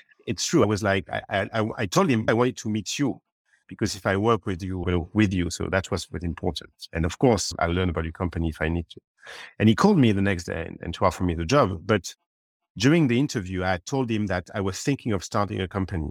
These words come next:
And I was like, very honest, "Okay, I'm meeting you because I've heard so much about you. It's an honor to meet you.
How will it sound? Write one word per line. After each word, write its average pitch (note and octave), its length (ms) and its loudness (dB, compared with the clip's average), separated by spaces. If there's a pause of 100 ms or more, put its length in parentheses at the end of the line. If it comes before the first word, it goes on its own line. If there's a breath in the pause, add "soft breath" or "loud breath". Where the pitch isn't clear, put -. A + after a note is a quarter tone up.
And F2 300 2
I - 40 0
was F#2 120 2
like, F2+ 120 2
very D3 200 4
honest, A#2+ 260 2
"Okay, G#2+ 300 0
I'm G#2+ 180 2
meeting D3 300 4
you D3 100 2
because G2+ 300 -4
I've - 180 -6
heard G2+ 220 -4
so A2 120 -2
much G#2+ 220 0
about F2+ 340 -2
you. A#2 140 2
It's - 180 -2
an F#2+ 140 0
honor G2 200 2
to - 140 -12
meet F2+ 280 -2
you. A#2 160 2